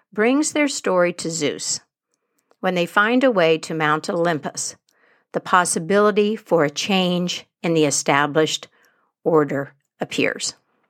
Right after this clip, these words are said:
The links between meaning, appearance, significance, truth, and then, you know, the ever-enlarging context can be understood through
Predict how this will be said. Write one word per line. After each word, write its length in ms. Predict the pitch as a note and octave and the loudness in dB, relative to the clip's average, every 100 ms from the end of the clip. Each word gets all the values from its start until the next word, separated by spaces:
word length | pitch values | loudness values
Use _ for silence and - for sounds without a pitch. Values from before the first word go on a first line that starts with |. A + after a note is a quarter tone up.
| _ _ _ _ _ _ _ _ _ _ - - - - | _ _ _ _ _ _ _ _ _ _ -20 -20 -20 -6
The 400 | G3 B3 A#3+ A#3 - | 2 4 6 2 2
links 500 | A3 C#4+ F4 - - | 2 4 2 0 -2
between 720 | F3 - G3+ F3+ E3 E3 - | -4 -2 0 2 2 2 -2
meaning, 680 | F3+ E3+ F#3+ G3+ G3+ G3 G#3 | -4 -2 2 2 2 0 -2
appearance, 680 | D3 - G3+ F#3 F3 - - | -4 -2 0 2 0 -2 -4
significance, 1000 | - F3 D#3+ E3+ E3 E3 E3+ D#3 E3 - _ _ _ _ | -2 0 2 2 2 0 0 0 -2 -10 _ _ _ _
truth, 680 | - - F#3 E3 D#3 - - _ _ _ _ | -8 0 4 4 2 -4 -20 _ _ _ _
and 180 | - E3+ | -4 0
then, 280 | D#3+ D3+ D#3+ | 2 2 0
you 100 | G3 | 0
know, 160 | F3 D#3 | 0 2
the 260 | D#3 D#3+ D#3+ | 2 0 2
ever-enlarging 1300 | F3+ F3 D#3 E3+ E3+ D3+ D3 D#3 F3 E3 D3+ C#3+ D#3 | 2 2 2 0 -2 0 2 2 2 -2 -4 -4 -8
context 960 | - F#3 F3 F3 F3+ - G2+ - - - _ - - _ - | -10 -2 0 0 -4 -10 -10 -12 -16 -18 _ -20 -20 _ -4
can 200 | A3 G#3+ | -2 0
be 180 | G#3+ | -2
understood 840 | - B3 E4+ D4+ - - F#3+ E3+ E3 | 0 0 0 -2 -4 2 4 4 2
through 800 | - F#3 F3 E3+ D#3+ D#3 D3+ | -4 0 4 4 4 4 0